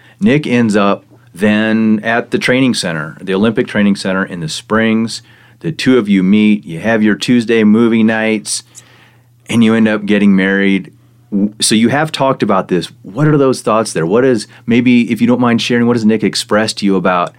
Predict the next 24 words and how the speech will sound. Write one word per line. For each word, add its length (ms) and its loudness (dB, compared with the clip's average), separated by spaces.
this 220 -2
thing 240 2
that 120 2
happened 320 0
in 60 4
my 140 2
life? 380 0
It 60 -6
was 200 0
such 200 0
a 60 0
big 260 0
change, 380 0
and 100 -8
I 120 0
would 180 0
have 300 -8
to 120 0
imagine 460 0
that 100 -6
when 160 -4
he 180 -2
had 180 -4
been, 360 -2